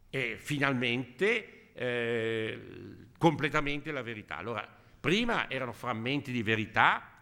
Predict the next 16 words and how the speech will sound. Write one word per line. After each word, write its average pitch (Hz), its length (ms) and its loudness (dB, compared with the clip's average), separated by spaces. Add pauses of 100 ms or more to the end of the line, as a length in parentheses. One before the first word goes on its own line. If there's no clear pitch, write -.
(300)
che 143 100 -4
venivano 127 340 0
approfonditi, 117 720 -4
che 147 120 -2
venivano, 123 360 -2 (200)
eh, 110 340 -6
che, 113 300 -4
capiti 123 640 -2
magari 117 400 -2 (300)
così 113 240 0
e 127 40 2
così, 113 600 -4
ma - 280 -2
c'era, 127 300 0
eh, - 200 -12 (180)
una, 117 360 -4